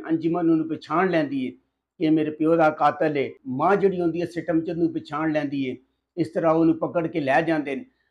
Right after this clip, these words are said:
ਅੱਗੇ ਉਹਨਾਂ ਦਾ ਟਕਰਾਓ ਪਾਲੇ ਖਾਨ ਦੇ ਨਾਲ ਹੋ ਜਾਂਦਾ ਹੈ। ਉਹ ਪਾਲੇ ਖਾਨ ਜਿਹੜਾ ਹੁੰਦਾ, ਆਪਣੀ ਮਾਂ ਨੂੰ ਪਛਾਣ ਲੈਂਦਾ ਹੈ। ਇਸ ਤਰ੍ਹਾਂ ਆਪਣੇ ਦੁਸ਼ਮਣਾਂ ਕੋਲੋਂ ਇੰਤਕਾਮ ਲੈਂਦਾ ਹੈ, ਬਦਲਾ ਲੈਂਦਾ ਹੈ ਔਰ ਸਾਰਿਆਂ ਨੂੰ ਮਾਰ ਦਿੰਦਾ ਹੈ। ਔਰ ਨਾਜ਼ਰੀਨ, ਇਸ ਫਿਲਮ ਦੇ ਅੰਦਰ ਨਵੀਂ ਕੁਛ ਵੀ ਕਹਾਣੀ ਨਹੀਂ ਹੈ।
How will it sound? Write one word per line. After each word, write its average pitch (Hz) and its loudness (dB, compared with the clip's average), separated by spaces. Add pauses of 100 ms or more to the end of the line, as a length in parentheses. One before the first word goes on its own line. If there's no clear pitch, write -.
(160)
ਅੱਗੇ 196 6
ਉਹਨਾਂ 233 6
ਦਾ 220 6
ਟਕਰਾਓ 220 4
ਪਾਲੇ 220 6
ਖਾਨ 202 6
ਦੇ 196 2
ਨਾਲ 185 4
ਹੋ 170 2
ਜਾਂਦਾ 160 0
ਹੈ। - -6 (280)
ਉਹ 165 -12
ਪਾਲੇ 185 2
ਖਾਨ 185 -2
ਜਿਹੜਾ 175 -2
ਹੁੰਦਾ, 165 -2
ਆਪਣੀ 160 -2
ਮਾਂ 151 4
ਨੂੰ 160 0
ਪਛਾਣ 165 -2
ਲੈਂਦਾ 139 0
ਹੈ। 117 -10 (640)
ਇਸ 170 -6
ਤਰ੍ਹਾਂ 190 0
ਆਪਣੇ 180 -2
ਦੁਸ਼ਮਣਾਂ 165 -2
ਕੋਲੋਂ 156 0
ਇੰਤਕਾਮ 151 -2
ਲੈਂਦਾ 143 -4
ਹੈ, 127 -4
ਬਦਲਾ 135 -2
ਲੈਂਦਾ 135 -6
ਹੈ 131 -2
ਔਰ 123 -6
ਸਾਰਿਆਂ 123 -8
ਨੂੰ 113 -14
ਮਾਰ 107 -4
ਦਿੰਦਾ 101 -20
ਹੈ। - -20 (960)
ਔਰ 233 4
ਨਾਜ਼ਰੀਨ, 262 6
ਇਸ 269 -2
ਫਿਲਮ 240 2
ਦੇ 240 2
ਅੰਦਰ 226 2
ਨਵੀਂ 202 2
ਕੁਛ 226 -8
ਵੀ 190 -10
ਕਹਾਣੀ 175 0
ਨਹੀਂ 175 2
ਹੈ। 151 -4